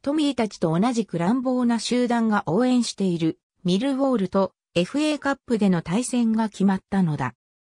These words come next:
狂乱するトミーたちは奴らを完膚なきまでにぶちのめす。今度の土曜日を待ち望むのだったが、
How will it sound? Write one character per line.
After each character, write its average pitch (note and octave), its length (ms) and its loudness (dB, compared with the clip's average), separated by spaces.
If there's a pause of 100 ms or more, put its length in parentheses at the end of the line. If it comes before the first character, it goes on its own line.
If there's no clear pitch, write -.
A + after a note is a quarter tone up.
(240)
狂 C4+ 240 2
乱 D4 240 -2
す D4 140 -4
る C#4+ 120 -2
ト C#4+ 120 -2
ミ C#4+ 160 -2
ー A#3 40 -4
た G3+ 140 -2
ち - 140 -4
は E3 100 0
奴 F#3 320 -2
ら G#3+ 140 2
を F3 40 0
完 C4 260 -4
膚 A3+ 160 0
な G#3 140 2
き A#3 140 -2
ま A#3 140 2
で F#3 100 0
に E3 140 -2
ぶ D#3 120 -2
ち F#3 140 -2
の F#3 160 2
め F3+ 100 0
す。 - 220 -12 (260)
今 D#4+ 220 0
度 A#3+ 140 2
の A3+ 100 2
土 F#3+ 140 2
曜 B3 200 2
日 F#3+ 140 2
を E3 100 0
待 D3 160 0
ち A3 140 -2
望 B3 300 0
む C4 80 0
の A#3+ 120 2
だ F3 120 -2
っ - 120 -10
た D#3+ 140 -2
が、 D3+ 220 0